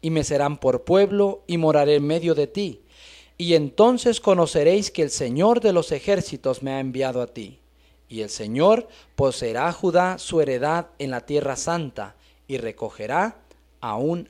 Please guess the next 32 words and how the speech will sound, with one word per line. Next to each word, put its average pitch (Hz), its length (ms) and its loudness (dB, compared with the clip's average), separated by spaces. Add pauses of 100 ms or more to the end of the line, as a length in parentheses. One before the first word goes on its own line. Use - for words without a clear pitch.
a 143 160 -6
Jerusalén". 117 760 -8 (760)
Aquí - 240 -4
Zacarías 214 800 2
habló 175 460 6
de 170 120 6
la 151 120 2
construcción 160 880 -2
del 147 220 0
templo 190 440 0
en 131 80 -6
sus 139 220 -10
días, 175 480 -4 (380)
y 175 140 -4
que 175 140 2
el 147 100 2
pueblo 226 380 6
habitaría 170 540 2
en 156 120 0
ese 226 260 0
lugar, 120 440 -4 (100)
y 175 80 -8
que 170 160 -4
sería 160 300 0
muy 208 280 2
grande. 147 520 -2 (400)
Estos 233 400 2
versículos 151 760 -2
no 190 360 4
se 202 180 0
han 180 140 -4
cumplido, 160 640 -4